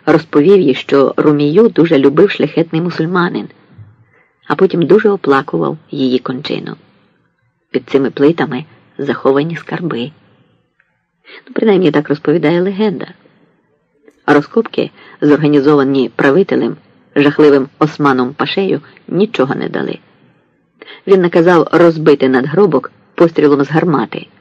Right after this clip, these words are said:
але нічого не знайшов. Його наступник реконструював мавзолей.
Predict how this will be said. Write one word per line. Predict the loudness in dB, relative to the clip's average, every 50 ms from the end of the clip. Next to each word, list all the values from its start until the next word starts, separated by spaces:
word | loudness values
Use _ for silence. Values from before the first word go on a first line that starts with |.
| _ _ _ _ _ _ _ _ _ _ _ _ _ _ _ _ _
але | -4 -4 -2 -2
нічого | -2 -4 -6 -6 -4 -4 -4 -4 -4
не | -6 -6 -6
знайшов. | -6 -6 -6 -6 -6 -6 -6 -6 -6 _ _ _ _ _ _ _ _ _ _ _ _ _ _ _ _ -20 -20 -20 _ _
Його | 2 4 4 4 4 2
наступник | 2 0 -2 -2 -2 -2 -2 -2 -8 -8 -10 -16 _ _ _ _ _ -2
реконструював | 0 0 0 0 -2 -4 -2 2 4 4 6 4 4 2 0 -2 -4 -6 _ -8
мавзолей. | -4 -4 -2 -2 0 -2 -2 -2 -4 -8 -8 -10